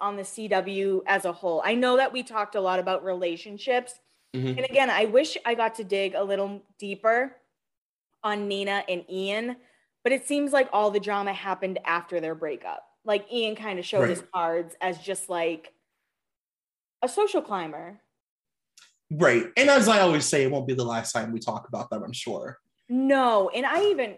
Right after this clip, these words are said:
Speaker 1: N T Lawyer did this whole thing, and he hates Nikki Reed and Ian Somerhalder.
Speaker 2: Yeah, he does hate, he really fucking hates Nikki.
Speaker 1: And he said, like, they were just,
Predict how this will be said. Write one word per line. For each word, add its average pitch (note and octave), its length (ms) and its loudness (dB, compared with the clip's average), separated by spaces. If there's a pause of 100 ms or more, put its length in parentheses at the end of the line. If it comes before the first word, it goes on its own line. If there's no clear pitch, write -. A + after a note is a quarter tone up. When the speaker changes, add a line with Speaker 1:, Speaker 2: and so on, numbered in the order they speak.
Speaker 1:
N C#4+ 160 -4
T D#4+ 140 0
Lawyer G#3+ 400 0
did F#3+ 240 -6
this G3 160 -8
whole G#3+ 340 0
thing, G3 580 -2 (400)
and C4 120 2
he F#4+ 260 2 (220)
hates A#3 640 0 (100)
Nikki A3 320 -4
Reed G3 280 2
and F#3 140 -2
Ian F#3 200 -4
Somerhalder. E3 800 -8 (420)
Speaker 2:
Yeah, C#3+ 220 4
he C#3+ 120 0
does C3 240 2
hate, A#2+ 400 -2
he C3 340 -8
really A#2+ 320 -2
fucking A2+ 300 -8
hates G#2+ 260 -12
Nikki. A2 500 -12 (200)
Speaker 1:
And B3+ 300 2
he C4+ 420 -4
said, B3+ 640 0
like, F#3+ 400 -2 (840)
they A#3 260 4
were A3+ 200 2
just, A3 440 -4